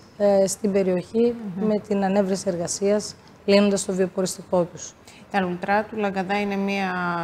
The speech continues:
Speaker 2: ξεχωριστή ενότητα, μια ενότητα από μόνη
Speaker 1: Από
Speaker 2: τους,
Speaker 1: μόνη τους.
Speaker 2: σίγουρα, κυρία Ανδράδου.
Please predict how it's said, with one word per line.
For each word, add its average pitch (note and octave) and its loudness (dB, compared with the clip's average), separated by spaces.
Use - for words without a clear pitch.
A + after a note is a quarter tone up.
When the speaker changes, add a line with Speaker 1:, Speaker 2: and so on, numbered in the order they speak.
Speaker 2:
ξεχωριστή F3 -6
ενότητα, F3 -4
μια F#3 -2
ενότητα F3+ -4
από E3+ -8
μόνη F3+ 0
Speaker 1:
Από E3 0
Speaker 2:
τους, E3 0
Speaker 1:
μόνη - -4
τους. - -8
Speaker 2:
σίγουρα, E3+ 0
κυρία F3+ -4
Ανδράδου. F3+ 0